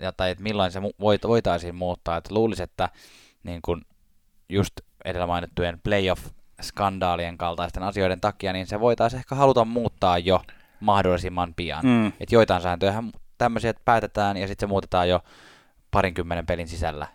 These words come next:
Speaker 1: niin kuin sitten
Speaker 2: Niin, ja toi on kuitenkin niin,
Speaker 1: playereihin.
Speaker 2: niin kuin ikään kuin pieni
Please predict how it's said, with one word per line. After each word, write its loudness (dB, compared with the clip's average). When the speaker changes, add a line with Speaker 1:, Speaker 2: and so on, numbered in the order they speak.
Speaker 1:
niin -16
kuin -10
sitten -14
Speaker 2:
Niin, -2
ja 2
toi 4
on 4
kuitenkin 2
niin, 4
Speaker 1:
playereihin. 4
Speaker 2:
niin 0
kuin -4
ikään 0
kuin -6
pieni 4